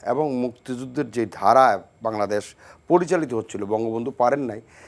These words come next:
সেই ধারায় দেশকে নিয়ে আসার জন্য আওয়ামী লীগের তদানীন্তন নেতৃত্ব মনে করেছিলেন যে শেখ হাসিনা হবে এখানে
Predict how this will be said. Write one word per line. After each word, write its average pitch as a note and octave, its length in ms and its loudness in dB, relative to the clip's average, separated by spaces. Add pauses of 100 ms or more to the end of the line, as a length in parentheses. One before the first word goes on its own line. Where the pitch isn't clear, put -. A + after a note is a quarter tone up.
(120)
সেই D#3 300 0
ধারায় B2+ 380 4
দেশকে C#3+ 340 -4
নিয়ে C3 180 -2
আসার A2+ 300 -6
জন্য F3 360 -8
আওয়ামী C#3 400 -4
লীগের F#3 280 -2 (160)
তদানীন্তন C#3 500 -4
নেতৃত্ব B2+ 440 -10
মনে B2+ 200 -8
করেছিলেন G#2 520 -14
যে A2+ 160 -8 (400)
শেখ - 320 -6
হাসিনা B2+ 320 -6
হবে G2+ 220 -10
এখানে G#2 280 -14